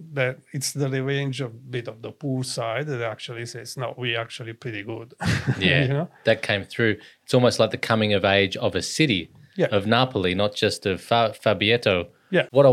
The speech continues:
Speaker 2: wanted to ask before was the Italian title being you know, it was the hand of God, and the English title just being the hand of God.
Speaker 1: I don't know why they call just, uh, uh,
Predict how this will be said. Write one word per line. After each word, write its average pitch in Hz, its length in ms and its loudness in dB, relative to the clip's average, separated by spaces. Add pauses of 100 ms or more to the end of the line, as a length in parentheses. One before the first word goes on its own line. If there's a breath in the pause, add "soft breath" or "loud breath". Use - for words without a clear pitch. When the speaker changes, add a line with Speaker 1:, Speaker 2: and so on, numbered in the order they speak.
(140)
Speaker 2:
wanted 151 260 4
to 98 320 0 (100)
ask 90 380 -4
before 127 640 2 (840 soft breath)
was 107 360 0 (120)
the 104 260 2
Italian 131 560 0
title 104 360 2
being 95 540 0 (380 loud breath)
you 110 120 -6
know, 92 100 -2
it 101 180 -4
was 123 300 4
the 117 100 2
hand 92 240 -2
of 85 120 -12
God, 92 260 -2
and 98 80 -4
the 104 60 0
English 107 240 -4
title 95 260 -2
just 95 180 -8
being 95 180 -4
the 92 100 -6
hand 107 240 2
of 87 120 -8
God. 87 300 -2
Speaker 1:
I 170 180 -16
don't 170 120 2
know 196 100 6 (120)
why 160 120 6
they 151 200 -2
call 120 320 -6
just, 117 400 -12
uh, 135 160 -12 (260)
uh, 131 160 -8